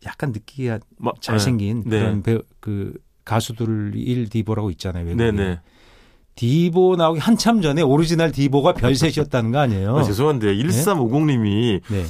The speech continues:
Speaker 2: 노래를 자제해달라고 하니까 지금 노래 토크를 그냥 <laughs> 흘러가시는구만요.
Speaker 1: 아, 이, 저기
Speaker 2: 네?
Speaker 1: 나-, 나오셔야 되는데. 그
Speaker 2: 네.
Speaker 1: 배철수 선생님 프로에 나오는 그
Speaker 2: <laughs>
Speaker 1: 음악 평론가
Speaker 2: 임진모
Speaker 1: 임진모
Speaker 2: 아저씨?
Speaker 1: 선생님 계시잖아요.
Speaker 2: 네.
Speaker 1: 그 형님 들으면
Speaker 2: 네.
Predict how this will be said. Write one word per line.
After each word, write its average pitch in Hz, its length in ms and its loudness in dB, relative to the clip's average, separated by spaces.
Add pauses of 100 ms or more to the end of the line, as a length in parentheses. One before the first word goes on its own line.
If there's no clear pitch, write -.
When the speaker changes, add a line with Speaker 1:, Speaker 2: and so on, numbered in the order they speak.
(100)
Speaker 2:
노래를 147 380 4
자제해달라고 160 640 0
하니까 139 160 -2
지금 123 140 -2
노래 120 200 2
토크를 - 420 -4
그냥 170 360 2
<laughs> 202 320 -14
흘러가시는구만요. 226 920 4
Speaker 1:
아, 160 260 2
이, 104 100 -8 (380)
저기 104 320 -8
Speaker 2:
네? 131 200 2
Speaker 1:
나-, 120 180 -4
나오셔야 98 340 -4
되는데. 90 240 -8
그 147 140 -6
Speaker 2:
네. 101 300 0 (880)
Speaker 1:
배철수 160 420 -2
선생님 147 500 0 (100)
프로에 147 220 -2
나오는 113 600 0 (300)
그 110 340 0
Speaker 2:
<laughs> - 60 -12
Speaker 1:
음악 135 260 0
평론가 131 380 0
Speaker 2:
임진모 123 180 4
Speaker 1:
임진모 139 180 4
Speaker 2:
아저씨? 139 140 2
Speaker 1:
선생님 117 300 2
계시잖아요. 95 360 -4 (140)
Speaker 2:
네. 92 220 -2 (440)
Speaker 1:
그 - 180 0
형님 160 400 2
들으면 120 500 0
Speaker 2:
네. 87 300 -6